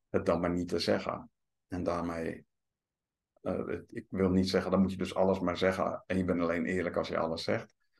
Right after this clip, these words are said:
Maar kijk wel of het nog steeds bijdraagt aan jezelf. Dus,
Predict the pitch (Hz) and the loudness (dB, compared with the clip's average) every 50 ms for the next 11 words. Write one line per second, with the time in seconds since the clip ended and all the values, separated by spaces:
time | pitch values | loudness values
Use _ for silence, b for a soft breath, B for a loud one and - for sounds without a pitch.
0 | _ _ _ _ _ _ _ - 90 90 90 90 90 90 - - - - - 87 | _ _ _ _ _ _ _ -4 -2 0 0 2 0 0 0 -2 -4 -4 -4 -2
1 | 87 - 87 90 92 95 101 101 - - 98 90 - - - - - - - - | -2 0 2 4 6 8 8 6 6 2 0 -4 -4 -8 -10 -10 -12 -10 -6 -2
2 | 95 92 92 95 - 90 87 87 - 90 90 90 87 90 90 87 85 87 87 - | -2 -2 -2 -2 -2 -2 -2 -2 -2 -2 -2 0 0 0 -2 -2 -2 -4 -4 -6
3 | - - - - 90 90 87 87 87 87 85 82 82 - - - 95 87 87 87 | -8 -10 -10 -8 -6 -4 -4 -4 -4 -4 -4 -6 -8 -10 -10 -8 -6 -6 -2 -2
4 | 98 87 - - - - - _ - - - - - - - - | 0 0 0 -2 -6 -10 -18 _ -12 -10 -10 -8 -10 -12 -16 -18